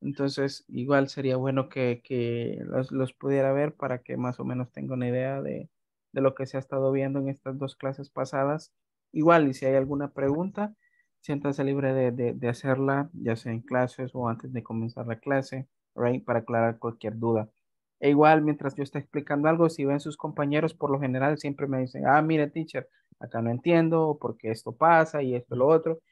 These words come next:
Entonces, quisiera que la, la gran mayoría fueran de... de... a, a mí me gusta cuando realmente alguien tiene duda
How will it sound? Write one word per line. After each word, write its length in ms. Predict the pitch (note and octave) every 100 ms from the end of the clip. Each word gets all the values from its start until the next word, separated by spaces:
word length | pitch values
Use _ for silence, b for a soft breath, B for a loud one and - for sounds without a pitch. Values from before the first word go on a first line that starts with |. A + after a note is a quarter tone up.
| _ _
Entonces, 360 | C#3 D3 F3+ E3+
quisiera 400 | - - D#3 D#3+
que 100 | D#3+
la, 140 | D3+ C#3+
la 120 | C3+
gran 180 | C#3 D3+
mayoría 460 | D#3+ D3+ D#3 D#3+
fueran 320 | D#3 D3 C#3+ C#3
de... 240 | C3+ B2+
de... 300 | B2+ A#2 G2+ -
a, 160 | G#2 A2+
a 80 | -
mí 100 | F3+
me 100 | G3+
gusta 220 | F#3 F3+ F#3
cuando 320 | E3+ D3+ D3
realmente 460 | C#3+ D3 D#3 D#3+
alguien 360 | D3+ D3 E3+ E3+ _ _ _ _
tiene 300 | - D#3 E3+
duda 420 | E3+ E3 D#3+ E3